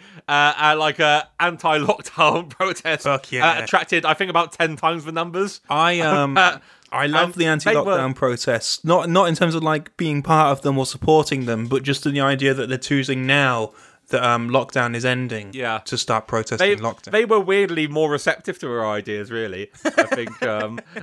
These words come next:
Speaker 1: uh, what, what I found with the oct-, anti-lockdown people is that it was a real mix. Like, we do know that there are some pretty right-wing elements among them,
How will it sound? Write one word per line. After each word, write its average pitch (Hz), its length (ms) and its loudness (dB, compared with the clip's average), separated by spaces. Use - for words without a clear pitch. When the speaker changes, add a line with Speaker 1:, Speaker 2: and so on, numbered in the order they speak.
Speaker 1:
uh, 190 200 6
what, 220 280 4
what 226 220 4
I - 40 0
found 214 280 2
with 190 80 -2
the 180 80 -4
oct-, 175 360 -4
anti-lockdown 170 640 -4
people 110 460 -6
is 139 420 -2
that 151 180 0
it 151 40 -2
was 160 100 -4
a 175 60 2
real 208 240 4
mix. 175 320 2
Like, 151 180 2
we 165 120 -2
do 196 240 -4
know 185 200 2
that 143 160 -4
there 156 180 2
are 160 140 4
some 147 460 -6
pretty 156 240 -2
right-wing 139 400 -2
elements 117 440 -4
among 107 320 -6
them, 98 200 -6